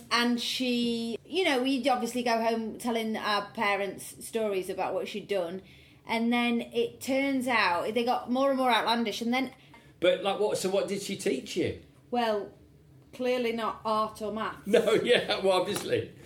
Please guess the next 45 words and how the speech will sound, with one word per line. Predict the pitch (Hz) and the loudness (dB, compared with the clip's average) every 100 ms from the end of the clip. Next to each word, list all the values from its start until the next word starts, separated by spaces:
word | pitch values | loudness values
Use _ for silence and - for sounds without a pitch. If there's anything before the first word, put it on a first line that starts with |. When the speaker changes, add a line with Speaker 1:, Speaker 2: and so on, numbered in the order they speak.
| - | -4
Speaker 1:
Or | 262 262 | 2 4
maybe | 285 277 | 4 4
that's | 262 240 | 0 0
the | 269 | 0
year | 247 | 2
she | 240 247 | 0 0
did | 269 240 | 0 0
teach | 262 233 | -4 -6
us | 220 | -6
just | 220 233 240 | -2 -2 0
art | 214 | 0
and | 220 | 0
maths, | 226 220 | -4 -6
and | 202 | -6
that's | 208 | -6
why | 196 | -6
I'm | 196 | -4
so | 196 | -2
bad | 208 214 | 0 -2
at | 208 | 0
both | 220 214 | 0 0
of | 185 | -6
them. | 175 - | -6 -2
Speaker 2:
But | 156 175 | 0 2
what | 196 | 2
did | 180 | 0
she | - 165 | -2 -2
teach | 196 208 - | -2 -2 -4
you? | 123 - | -4 -4
Speaker 1:
She | - 233 | -8 -2
did | 240 233 240 - - - - - - | 2 2 0 -6 -16 -20 -20 -20 -2
court | 240 208 - | 0 0 -4
cases. | 170 160 - 131 151 - | -8 -8 -10 -10 -12 -12
Speaker 2:
<laughs> | - - - - 196 - 202 240 233 | -6 -6 -6 -8 -6 -4 -2 -2 -2
What | 208 202 | -2 -2
do | 202 | -2
you | |
mean | 208 208 | 0 0
by | 196 - | 0 -4
she | - 185 | -6 -6
did | 185 185 | -4 -2
court | - 180 175 | -2 -2 -2
cases? | 165 151 - 139 - - - - | -4 -6 -6 -10 -12 -18 -20 -10
Speaker 1:
So | - 247 226 226 - | -2 0 0 -2 -2
if | 240 254 - | -2 -2 -4